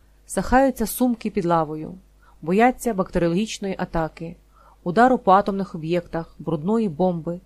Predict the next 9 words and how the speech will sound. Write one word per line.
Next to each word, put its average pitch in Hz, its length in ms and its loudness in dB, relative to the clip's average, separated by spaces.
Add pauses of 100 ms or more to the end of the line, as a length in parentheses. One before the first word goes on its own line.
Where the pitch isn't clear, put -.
(380)
з 160 240 -8
радіоактивних 190 720 -2
відходів. - 540 -12 (640)
Пройшла 196 340 2
чутка, 262 500 -6
що - 200 -8
від 170 140 -6
цього 269 260 0
допомагають 185 640 -4